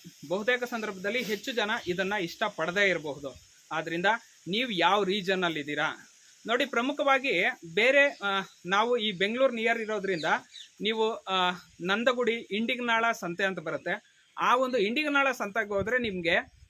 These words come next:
ಈ ಜಮುನಾಪುರಿ ಬೀಟಲ್ ಮೇಕೆಗಳಿಗೆ ಹೆಚ್ಚು ಮಾರುಕಟ್ಟೆ ಇದೆ, ಬೇಡಿಕೆ ಹೆಚ್ಚಾಗಿದೆ. ಆ ರೀತಿಯಾದಂಥ ಪ್ರದೇಶಗಳ ನಿಯರ್ ನೀವಿರೋದಾದ್ರೆ ಈ ರೀತಿಯಾದಂತಹ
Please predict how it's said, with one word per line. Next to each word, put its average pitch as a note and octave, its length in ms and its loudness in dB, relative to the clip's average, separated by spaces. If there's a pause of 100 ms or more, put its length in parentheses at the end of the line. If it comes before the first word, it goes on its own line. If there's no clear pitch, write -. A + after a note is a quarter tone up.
ಈ F3 80 2
ಜಮುನಾಪುರಿ F#3+ 640 0
ಬೀಟಲ್ A3+ 460 0
ಮೇಕೆಗಳಿಗೆ F#3 560 -4
ಹೆಚ್ಚು F#3+ 800 -2 (120)
ಮಾರುಕಟ್ಟೆ F#3 460 0
ಇದೆ, C3+ 300 -8
ಬೇಡಿಕೆ A3+ 280 2
ಹೆಚ್ಚಾಗಿದೆ. E3 840 -4 (120)
ಆ G3 180 2
ರೀತಿಯಾದಂಥ C4+ 480 0 (100)
ಪ್ರದೇಶಗಳ G#3+ 520 0 (220)
ನಿಯರ್ A#3 360 2
ನೀವಿರೋದಾದ್ರೆ G3 1080 -4
ಈ D4 140 2
ರೀತಿಯಾದಂತಹ A#3+ 800 0